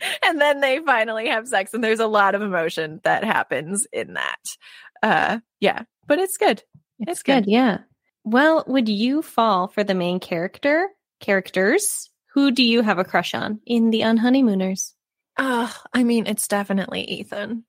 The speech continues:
Speaker 1: Olive is great. I don't really have a crush on her, but I like her. But Ethan is tall and nerdy and sarcastic and has, like, dark hair and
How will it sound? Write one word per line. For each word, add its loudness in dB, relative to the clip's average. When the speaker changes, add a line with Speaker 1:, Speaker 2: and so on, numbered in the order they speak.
Speaker 1:
Olive 4
is 2
great. -2
I 0
don't 0
really 0
have -2
a -6
crush -2
on -2
her, -6
but 4
I 4
like 2
her. -2
But 2
Ethan 0
is -4
tall 2
and -8
nerdy -2
and -6
sarcastic -2
and 0
has, -2
like, -2
dark 4
hair 4
and -2